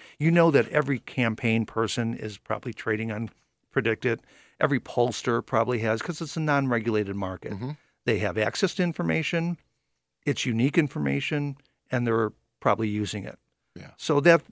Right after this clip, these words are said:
Speaker 1: that's interesting, you know, in the world of a regulated and non-regulated market. But generally speaking, with respect to the capital markets, it is hard to take news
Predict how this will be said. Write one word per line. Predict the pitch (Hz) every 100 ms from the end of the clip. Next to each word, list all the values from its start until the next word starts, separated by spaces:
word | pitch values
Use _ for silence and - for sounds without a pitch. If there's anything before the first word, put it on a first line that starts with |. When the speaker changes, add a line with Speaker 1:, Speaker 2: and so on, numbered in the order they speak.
| _
Speaker 1:
that's | - 156 -
interesting, | - 151 - 117 110 120 113 107 -
you | - 123
know, | 110
in | 113 117
the | 113
world | 107 107 101
of | 98
a | 98 95 - _ _ _ _ _ -
regulated | 131 120 113 107 104 -
and | - 107
non-regulated | 104 107 95 92 98 113 113
market. | 110 98 - - _ _ - _ _
But | 151 131
generally | 190 208 202
speaking, | - - 110 110 123
with | 135 -
respect | 139 - 131
to | 117
the | 113
capital | 165 165 -
markets, | 110 104 101 113 107 - - _ _ _ _ _ _ _
it | 170 165
is | 165 -
hard | - 131 123
to | 110
take | - 123
news | 120 120 120 117 113 -